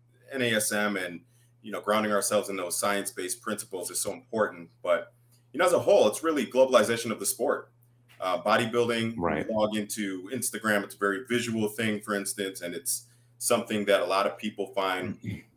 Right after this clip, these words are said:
Speaker 1: very fun. Um, you know, it's exciting. It gives you that, uh, structure and that routine and a target to shoot
Speaker 2: Yeah.
Speaker 1: for. So it's kinda normalized the sport. Whereas even just ten years ago, when I was first getting involved in the competition side,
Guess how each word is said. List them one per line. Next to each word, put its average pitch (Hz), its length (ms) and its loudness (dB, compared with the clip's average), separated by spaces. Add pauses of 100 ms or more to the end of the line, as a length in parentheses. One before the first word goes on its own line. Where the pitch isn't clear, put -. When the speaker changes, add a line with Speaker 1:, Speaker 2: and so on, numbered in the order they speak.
(280)
Speaker 1:
very 85 300 -4
fun. 117 580 4
Um, 90 520 -2
you 98 100 -4
know, 90 240 0
it's 85 160 -8
exciting. 110 580 2
It 90 100 -12
gives - 220 -8
you 98 100 -12
that, 90 280 -2 (500)
uh, - 60 -16
structure 113 460 2
and 101 80 -2
that 90 180 -6
routine 107 420 -4
and 87 140 -2
a 85 60 -6
target 107 460 -2
to - 60 -10
shoot 110 300 -6
Speaker 2:
Yeah. - 60 -20
Speaker 1:
for. 98 440 0 (200)
So - 100 -12
it's - 80 -12
kinda 110 180 2
normalized 107 600 2
the - 80 -8
sport. - 600 0 (240)
Whereas 95 540 6
even 110 180 -2
just 104 280 -4
ten 113 180 -2
years 127 320 0
ago, 95 480 2
when 90 140 -6
I 104 120 2
was 98 220 -2
first 110 240 -4
getting 95 320 -8 (220)
involved 95 300 2
in 90 60 -8
the 87 60 -12
competition 98 580 -6
side, 90 360 2